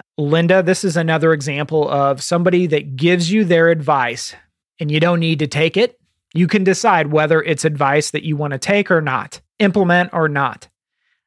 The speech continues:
So this elder law attorney, what they're trying to do is tell you and your eighty-three-year-old father, "Let's put this a million dollars or as, as much of it as they can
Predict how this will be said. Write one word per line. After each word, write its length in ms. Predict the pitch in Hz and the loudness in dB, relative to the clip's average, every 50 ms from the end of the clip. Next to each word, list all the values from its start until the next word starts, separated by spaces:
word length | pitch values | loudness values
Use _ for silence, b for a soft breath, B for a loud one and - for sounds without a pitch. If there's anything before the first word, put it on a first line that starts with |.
| _ _ _ | _ _ _
So 520 | - - - 175 170 170 170 165 165 - _ | -4 -2 2 2 4 4 4 2 0 -2 _
this 240 | - 165 190 185 - - - | 0 0 0 0 -2 0 0
elder 320 | 180 196 208 220 226 220 | 2 2 4 4 4 4
law 300 | 202 180 170 170 175 170 - | 4 4 4 4 2 2 0
attorney, 640 | 180 160 - - 151 147 143 147 151 147 147 143 - _ _ | -2 -2 -2 -4 -4 -4 -2 -2 -4 -4 -4 -6 -8 _ _
what 340 | - 165 147 180 196 - 214 | -4 0 0 0 0 0 0
they're 180 | 202 196 196 185 | 0 0 0 0
trying 400 | - - 190 180 175 170 170 165 | 0 0 0 0 0 -2 -2 -4
to 120 | - 165 | -4 -4
do 320 | 147 143 147 147 147 151 143 | -2 0 0 0 0 0 -2
is 480 | - - 139 135 135 135 131 - - - _ _ _ - | -2 -2 -2 0 -2 -2 -4 -6 -10 -14 _ _ _ -4
tell 260 | - 185 190 208 208 | 0 2 2 2 2
you 300 | 190 165 175 180 180 185 | 2 2 2 2 2 2
and 100 | 175 175 | 2 2
your 180 | 165 165 160 160 | 2 2 2 2
eighty-three-year-old 720 | 160 156 170 170 - - 170 165 156 156 156 135 139 135 | 0 0 -2 -2 -2 -2 -2 -2 0 0 0 0 -2 -2
father, 560 | - - 196 196 185 151 147 127 127 135 - _ _ _ _ _ _ _ _ - | -2 0 0 2 2 2 0 0 -2 -2 -6 _ _ _ _ _ _ _ _ -4
"Let's 380 | 147 147 175 185 220 - - | 0 2 2 2 0 -2 -6
put 280 | - - - 226 220 - | -8 -4 -2 -2 0 0
this 340 | 233 220 - - - - - _ _ _ - | 0 0 0 -2 -8 -12 -16 _ _ _ -4
a 60 | 165 | -2
million 380 | 156 160 175 180 180 180 180 175 | 0 2 2 2 2 2 2 2
dollars 560 | 170 156 156 147 147 151 147 147 151 143 147 | 2 2 4 4 4 2 2 2 0 0 0
or 120 | 151 147 | 0 0
as, 120 | 151 139 143 | 0 -2 -4
as 200 | - - 165 139 | -6 -6 -4 -2
much 240 | 160 156 160 156 - | -2 0 -2 0 -2
of 140 | 160 143 160 | 0 2 2
it 160 | 156 147 - | 0 0 0
as 160 | 170 147 135 | -2 -2 0
they 120 | 151 156 156 | 0 -2 -2
can 600 | - - - 185 156 151 143 131 131 147 135 | -2 -4 -2 -2 0 -2 -2 -4 -4 -6 -8